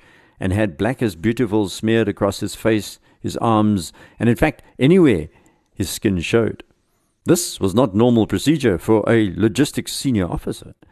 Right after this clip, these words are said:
Furthermore, he was dressed in civvies or civilian clothes and drew a few quizzical stares. What was going on?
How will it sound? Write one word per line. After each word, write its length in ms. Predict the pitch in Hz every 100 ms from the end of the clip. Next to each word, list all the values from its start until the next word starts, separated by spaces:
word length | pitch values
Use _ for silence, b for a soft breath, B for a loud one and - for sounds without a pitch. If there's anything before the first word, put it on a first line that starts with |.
| b _
Furthermore, 640 | 165 170 156 147 113 127
he 140 | 101
was 180 | 131 104
dressed 320 | 92 123 -
in 120 | 131 107
civvies 540 | - 196 175 - - _ _ _ -
or 80 |
civilian 440 | - 113 139 135 117
clothes 540 | 143 131 101 80 - _ _ _
and 120 | 87
drew 300 | 80 107 107
a 60 | -
few 300 | - 123 92
quizzical 500 | - 123 98 - -
stares. 640 | - - 139 90 - - _ _ _ _ _ -
What 200 | - -
was 140 | 85
going 320 | 73 101 101 104
on? 340 | 135 85